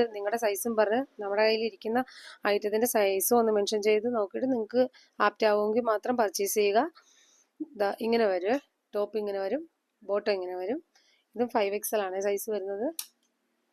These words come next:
ആ, നെക്സ്റ്റ് വന്നിട്ട് ഇതാണേ. ഒരു നല്ലൊരു സ്റ്റാൻഡേർഡ് കളറാണ് കേട്ടോ ഇതൊക്കെ. ടോപ്പ്, ബോട്ടം ഫൈവ് എക്സ് എൽ ആണ് സൈസ് വരുന്നത്.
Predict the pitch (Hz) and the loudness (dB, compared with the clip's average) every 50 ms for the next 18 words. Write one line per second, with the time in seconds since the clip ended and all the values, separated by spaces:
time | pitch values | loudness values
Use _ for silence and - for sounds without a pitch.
0 | _ _ _ _ _ _ _ _ _ _ _ _ _ - - - - _ - 214 | _ _ _ _ _ _ _ _ _ _ _ _ _ -20 -20 -20 -20 _ -16 -14
1 | 208 202 202 208 - - - - 226 208 196 196 185 196 185 180 175 175 180 220 | -8 -6 -6 -4 -4 -4 0 2 2 4 2 2 0 -2 -2 -4 -4 -2 0 0
2 | 269 277 _ _ _ _ - - - _ _ _ _ _ _ _ _ - 208 208 | 0 0 _ _ _ _ -20 -20 -20 _ _ _ _ _ _ _ _ -10 -6 -6
3 | 202 196 196 196 214 240 240 220 233 - _ _ _ _ _ _ _ _ _ _ | -4 -4 -2 -2 0 0 0 -2 -4 -8 _ _ _ _ _ _ _ _ _ _
4 | - - - - 202 190 190 190 196 208 220 220 202 185 180 175 175 175 175 175 | -12 -10 -8 -6 -6 -6 -6 -4 -4 -2 0 0 0 -2 -4 -6 -8 -12 -14 -14
5 | 180 175 185 180 180 175 - 185 185 180 _ _ _ _ _ _ _ _ _ _ | -16 -14 -14 -14 -14 -12 -12 -12 -12 -12 _ _ _ _ _ _ _ _ _ _
6 | _ _ _ _ _ _ _ _ _ _ _ _ _ _ _ _ _ _ _ _ | _ _ _ _ _ _ _ _ _ _ _ _ _ _ _ _ _ _ _ _
7 | _ _ _ _ _ - - 202 196 185 - - 254 320 370 - - _ _ - | _ _ _ _ _ -4 0 0 0 0 0 2 2 2 0 0 -8 _ _ -20
8 | - _ - 190 196 190 180 - - 175 - _ _ _ - 196 190 190 196 190 | -20 _ -6 -2 0 0 0 -2 -6 -12 -12 _ _ _ -2 -2 0 0 0 -2
9 | - - 214 214 214 226 214 220 202 196 185 214 202 196 196 202 202 202 247 | 0 0 2 2 2 0 0 0 -2 -2 0 0 0 0 0 -2 0 0 0